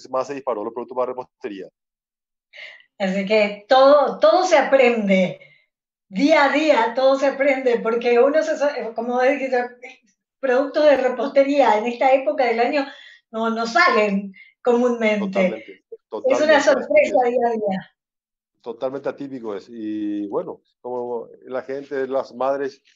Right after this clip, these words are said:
Speaker 1: pasaba con mi esposa, ¿verdad? Que recurría a lo, la receta de YouTube para ver qué podría experimentar para el día siguiente y, bueno, han salido recetas muy sabrosas, te diré.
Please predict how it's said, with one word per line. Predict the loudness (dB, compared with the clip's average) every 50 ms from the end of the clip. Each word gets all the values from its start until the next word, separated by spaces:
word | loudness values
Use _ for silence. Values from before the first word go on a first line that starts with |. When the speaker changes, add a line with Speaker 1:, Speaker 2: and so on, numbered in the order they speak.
| _ _ _ _ _ _ -10
Speaker 1:
pasaba | -10 -8 -8 -8 -8
con | -8 -10 -10
mi | -10
esposa, | -10 -8 -8 -8 -8 -6 -8 -8 -8
¿verdad? | -8 -10 -10
Que | -10 -10 -10
recurría | -8 -8 -10 -10 -12 -14 -10 -8 -6 -6 -6
a | -6
lo, | -6 -8 -8 -8 -8
la | -8 -10 -10
receta | -10 -12 -14 _ -12 -12
de | -12
YouTube | -12 -14 -14 -12 -10 -10 -10 -10 -12 -14 -20 _ _ _ _ _ _
para | -6 -6 -4 -4
ver | -4 -4 -4 -4 -4 -6 -6 -10 -14 _ _ _ _ _ _ _ _ _
qué | -8 -6
podría | -4 -4 -4 -4 -4 -4 -6
experimentar | -6 -6 -8 -6 -6 -6 -6 -4 -4 -4 -2
para | -4 -4
el | -4
día | -6 -8 -8
siguiente | -8 -8 -8 -8 -8 -8 -12 -16 -16 -16
y, | -14 -14 -16 -16 -12
bueno, | -8 -8 -8 -8 -10 -16 _ _ _ _ _ -14
han | -14
salido | -12 -12 -10 -8 -6 -6
recetas | -6 -8 -8 -6 -6 -6
muy | -6 -6 -6
sabrosas, | -6 -4 -4 -4 -6 -6 -6
te | -6
diré. | -6 -6 -8 -8 -12